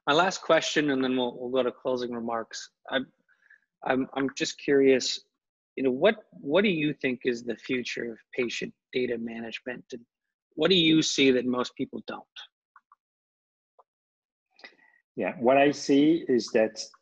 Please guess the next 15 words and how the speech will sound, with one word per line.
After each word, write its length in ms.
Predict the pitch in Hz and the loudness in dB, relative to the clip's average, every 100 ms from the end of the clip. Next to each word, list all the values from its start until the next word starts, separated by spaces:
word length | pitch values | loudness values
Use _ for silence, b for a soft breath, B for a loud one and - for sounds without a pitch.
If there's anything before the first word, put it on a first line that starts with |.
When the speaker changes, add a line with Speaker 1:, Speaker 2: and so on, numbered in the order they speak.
| _ | _
Speaker 2:
uh, 420 | 113 107 101 101 107 - _ - | -4 -2 -2 -2 -6 -10 _ 0
it's 440 | 120 - - - | 0 0 -6 -10
very 420 | 104 117 131 120 | 0 2 4 4
necessary 840 | 117 110 113 - 101 104 101 107 110 | 2 0 -2 -4 -4 -2 2 0 -2
to 80 | - | -2
have 220 | 95 101 | 0 2
access 400 | 98 95 - 104 | 0 -2 -6 -8
to 140 | - 101 - | -4 -6 -2
all 200 | 107 104 | 0 0
of 140 | 92 | 0
your 120 | 98 | -4
data 420 | 87 92 92 98 98 | -2 -4 -4 -8 -10
on 120 | 90 | -8
your 100 | 90 | -10
smartphone. 560 | - - 87 _ - | -10 -16 -20 _ -20